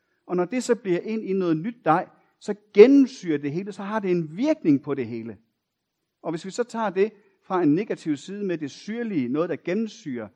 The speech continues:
ja, så er problemet for farisæerne, at de har en lovtrældom, og de har en, øh, sådan en principfasthed og nogle andre ting, som gennemsyrer alt, hvad de gør, og som kommer til at stå i vejen for det, det egentlig handler om. For Herodes, Herodes Antipas, kongen,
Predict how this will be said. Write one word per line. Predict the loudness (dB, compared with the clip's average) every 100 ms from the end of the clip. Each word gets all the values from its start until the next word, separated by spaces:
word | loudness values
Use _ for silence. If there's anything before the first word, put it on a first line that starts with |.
| _ _ _
ja, | -12
så | -6
er | -4 -4
problemet | -4 -6 -6 -6 -6 -4
for | -6
farisæerne, | -4 -2 -2 -2 -4 -2 -6 -10 _ _ -12
at | -8
de | -4
har | -2 0
en | 0
lovtrældom, | 2 0 -2 -8 -8 -8 -8 -10 _ _ _
og | -6 -4
de | -4
har | -2 -2 -2
en, | 4 4 4 -2 _ _ _ _ _ _ -12
øh, | -8 -6
sådan | -6
en | -8
principfasthed | 0 0 0 -4 -6 -6 -8 -8 -6 -6 0
og |
nogle | 0 2
andre | -2 -2 -6
ting, | -8 -10 -12 _ _
som | -6 0
gennemsyrer | 6 6 6 2 -2 -2
alt, | -2 -6
hvad | -8
de | -8
gør, | -4 -4 -4 _ _ _ _ _
og | -12
som | -12
kommer | -8 -6
til | -6 -6
at |
stå | -2 0
i | -2
vejen | -6 -8 -8 -8
for | -8
det, | -8
det | -6
egentlig | -8 -8 -8
handler | -10 -12
om. | -14 -18 _ _ _ _ _ _ _ _ _ _ _ _ _ _ _ _ _ _
For | -4
Herodes, | -2 0 -2 -2 -8
Herodes | -8 -6 -4
Antipas, | -4 -4 -6 -12 -8
kongen, | -6 -6 -6